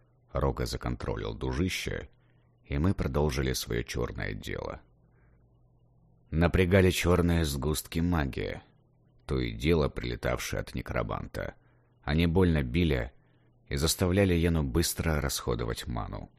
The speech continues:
Стэн поднялся и бежал на помощь. Дужище обернулось к нам мордой и с размаху долбануло кулаком в землю.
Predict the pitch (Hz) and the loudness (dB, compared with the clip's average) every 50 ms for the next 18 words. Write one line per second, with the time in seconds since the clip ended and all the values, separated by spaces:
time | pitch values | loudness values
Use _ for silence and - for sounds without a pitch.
0 | _ _ - - - - - 98 98 95 87 - - 78 73 71 85 87 90 87 | _ _ -8 -6 -2 2 6 6 6 6 4 4 2 2 2 4 4 4 4 4
1 | 78 - - - 58 - - _ _ _ _ _ _ _ - 67 73 69 82 78 | 2 0 0 0 -2 -2 -6 _ _ _ _ _ _ _ -8 -4 0 2 4 4
2 | 76 87 85 85 82 - - 65 53 50 - - - - - - _ _ _ _ | 6 4 4 4 2 0 -2 -4 -4 -4 -6 -8 -10 -12 -14 -20 _ _ _ _
3 | _ _ _ _ _ _ _ _ _ _ _ _ _ _ _ _ _ _ _ - | _ _ _ _ _ _ _ _ _ _ _ _ _ _ _ _ _ _ _ -12
4 | - 60 60 69 65 62 76 95 92 - - - 64 60 57 - 62 - 64 64 | -8 -4 -2 -2 0 2 2 2 2 0 0 0 0 0 0 -2 -4 -4 -4 -4
5 | 57 50 - - - - 64 55 50 50 60 71 78 73 - - 52 50 50 - | -4 -4 -4 -6 -4 -4 -4 -4 -4 -2 0 0 0 0 0 -2 -4 -6 -8 -12
6 | _ - _ _ _ _ - 78 80 - - 76 73 71 65 71 82 87 82 78 | _ -20 _ _ _ _ -4 -4 -2 0 2 2 2 2 2 4 4 4 4 2
7 | - - 82 71 67 65 64 60 58 62 65 67 69 67 65 - - - 57 53 | 0 -2 -2 0 0 0 0 -2 -2 -2 -2 0 0 0 -2 -2 -4 -4 -4 -4
8 | 53 53 - - - 57 53 53 - - 60 60 60 62 60 55 50 50 50 - | -4 -6 -6 -6 -8 -6 -6 -6 -8 -8 -8 -6 -6 -4 -4 -4 -4 -6 -8 -8
9 | - | -10